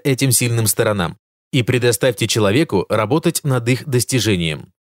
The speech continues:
В случае с Деннисом и Чикаго Буллс этот подход сработал. К концу сезона Родман пропустил по дисциплинарным соображениям только одну игру.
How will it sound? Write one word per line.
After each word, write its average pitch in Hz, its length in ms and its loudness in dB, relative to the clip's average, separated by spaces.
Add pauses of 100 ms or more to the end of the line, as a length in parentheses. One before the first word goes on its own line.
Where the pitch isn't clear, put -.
(200)
В - 80 -10
случае 147 420 2
с 120 80 2
Деннисом 113 640 0
и 117 160 -2
Чикаго 107 460 0
Буллс 143 400 0 (320)
этот 117 320 -2
подход 143 360 -2
сработал. 143 600 -2 (220)
К - 120 -16
концу 131 320 0
сезона 139 600 0
Родман 117 560 0 (160)
пропустил 170 500 0
по 160 180 0
дисциплинарным 147 920 0
соображениям 120 720 0
только 156 320 0
одну 135 400 0
игру. 107 420 0